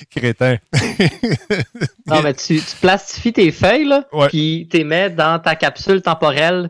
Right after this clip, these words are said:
Speaker 2: pleine de purée.
Speaker 1: Voilà. C'est réglé.
Speaker 2: Voilà.
Speaker 1: C'est réglé. Aïe, euh, hey, hier, euh, t'as vu, euh, ce que notre ami, euh, Laurent a dit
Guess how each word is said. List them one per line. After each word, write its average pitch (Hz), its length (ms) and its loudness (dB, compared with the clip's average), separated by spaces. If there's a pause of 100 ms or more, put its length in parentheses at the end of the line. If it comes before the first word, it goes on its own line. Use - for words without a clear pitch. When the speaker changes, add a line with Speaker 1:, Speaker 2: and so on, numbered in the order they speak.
Speaker 2:
pleine 175 240 2
de 165 80 0
purée. 139 320 0 (440)
Speaker 1:
Voilà. 135 380 4 (880)
C'est 127 80 -2
réglé. 143 240 0
Speaker 2:
Voilà. 160 240 2 (180)
Speaker 1:
C'est - 160 -6
réglé. 120 300 -2 (400)
Aïe, 135 340 2
euh, 113 160 2
hey, 165 160 4
hier, 170 300 4
euh, 127 100 4
t'as 127 140 -4
vu, 156 240 -2
euh, 117 220 0
ce - 80 -10
que 139 40 -4
notre 123 220 -4
ami, 127 300 0
euh, 113 160 0
Laurent 117 400 0
a 110 100 -6
dit 120 320 -12